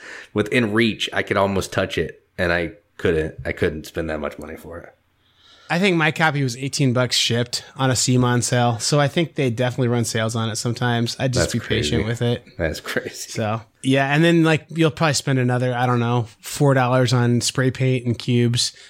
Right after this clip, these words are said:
Speaker 2: from Hobby Lobby to make your game playable
Speaker 1: <laughs>
Speaker 2: for yourself. So
Speaker 1: Yeah, you're probably right. Yeah.
Speaker 2: The thing that's crazy about this game is if you were gonna describe this game to somebody, you'd say, "It's like Tug of War, the board game." And it sounds horrible, but it's really fun.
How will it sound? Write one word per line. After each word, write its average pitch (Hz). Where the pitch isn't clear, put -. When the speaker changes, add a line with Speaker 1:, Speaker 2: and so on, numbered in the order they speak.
Speaker 2:
from 143
Hobby 127
Lobby 123
to -
make 120
your 120
game 120
playable 117
Speaker 1:
<laughs> 104
Speaker 2:
for -
yourself. 120
So -
Speaker 1:
Yeah, 110
you're 120
probably 92
right. 78
Yeah. -
Speaker 2:
The 208
thing 277
that's 285
crazy 170
about 170
this 139
game 175
is 170
if 156
you 185
were 220
gonna 214
describe 139
this 156
game 170
to 165
somebody, 170
you'd 160
say, 143
"It's 170
like 262
Tug 175
of 165
War, 143
the 131
board 120
game." 117
And 185
it 185
sounds 285
horrible, 214
but 202
it's -
really 262
fun. 143